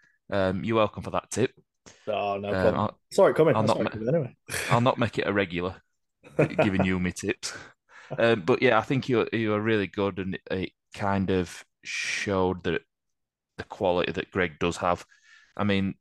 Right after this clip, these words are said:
Speaker 1: he, the hat trick took him to hundred and fifty. Uh, was it Super League tries or Cast tries?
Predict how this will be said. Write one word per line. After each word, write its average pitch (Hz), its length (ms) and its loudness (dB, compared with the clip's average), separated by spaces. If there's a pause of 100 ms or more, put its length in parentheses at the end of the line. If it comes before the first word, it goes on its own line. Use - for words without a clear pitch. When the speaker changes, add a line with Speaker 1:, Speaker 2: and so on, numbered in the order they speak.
(240)
Speaker 1:
he, 101 160 -8 (460)
the - 80 -2
hat 90 220 -2
trick - 160 -6
took - 160 -10
him 98 100 -4
to 95 120 -4
hundred 98 240 -2
and 87 120 -6
fifty. - 460 -6 (1160)
Uh, 92 220 -4 (100)
was 95 160 -4
it - 80 -6
Super - 380 -2
League 101 140 0
tries 104 320 0
or 90 100 0
Cast - 360 -8
tries? 90 380 -4